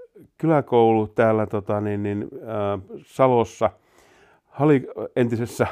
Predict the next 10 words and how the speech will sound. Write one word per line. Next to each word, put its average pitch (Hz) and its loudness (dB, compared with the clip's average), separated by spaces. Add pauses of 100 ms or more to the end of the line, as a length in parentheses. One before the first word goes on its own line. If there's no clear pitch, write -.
Halikossa 127 0 (280)
ja, 117 -4
tota, 110 -2
niin, 107 -4
niin, 107 -6
ihan 110 -6
tässä 107 -6 (360)
Paimion 104 4
ja, 98 -2
äh, - -10